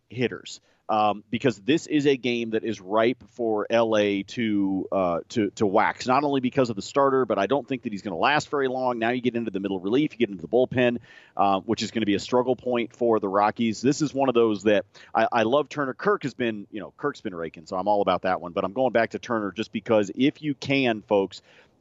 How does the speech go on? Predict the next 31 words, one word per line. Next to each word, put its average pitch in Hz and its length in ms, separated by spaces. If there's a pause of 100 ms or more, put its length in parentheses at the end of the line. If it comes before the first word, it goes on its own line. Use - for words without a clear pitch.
(120)
go 139 160
take 165 200
a 143 40
look 131 220
at 117 240
the 107 120
Rockies-Dodgers 110 840
game. 107 200
It's 101 120
the 98 80
latest 131 380
one 135 180
tonight, 107 360
so - 80
you 92 80
got 92 100
plenty 135 220
of 131 80
time 120 220
to 104 60
be 107 100
able 101 120
to 92 60
do 85 200
it. 80 100 (300)
Go 120 140
put 175 160
together 151 260
a 139 60
one-game 131 380
parlay. 95 460